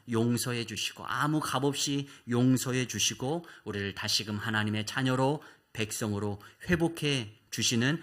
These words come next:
하나님이신 줄 믿습니다. 은혜롭고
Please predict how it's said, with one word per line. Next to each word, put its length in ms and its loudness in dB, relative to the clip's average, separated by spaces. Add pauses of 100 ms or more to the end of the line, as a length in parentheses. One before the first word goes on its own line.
(120)
하나님이신 880 0
줄 240 -4
믿습니다. 720 -4 (580)
은혜롭고 960 0